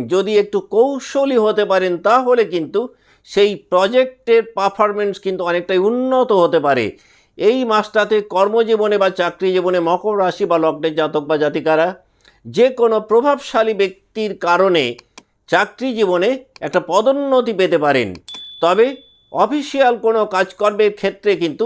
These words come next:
একটুখানি হলেও মকর রাশি বা লগ্নের জাতক বা জাতিকাদের কমিউনিকেশন গ্যাপ তৈরি হতে পারে। তবে চাকরি জীবনে কিন্তু এই মাসটাতে অ্যাকনলেজমেন্ট এবং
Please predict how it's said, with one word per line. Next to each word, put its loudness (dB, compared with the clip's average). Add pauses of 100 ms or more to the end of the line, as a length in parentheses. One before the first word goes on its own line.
(320)
একটুখানি -2
হলেও 2
মকর 0
রাশি 0
বা 0
লগ্নের -2
জাতক -2
বা 0
জাতিকাদের 0
কমিউনিকেশন 0
গ্যাপ 0 (160)
তৈরি 0
হতে 2
পারে। -2 (400)
তবে 2
চাকরি -2
জীবনে 0
কিন্তু -4 (340)
এই 0
মাসটাতে 0
অ্যাকনলেজমেন্ট -2
এবং 0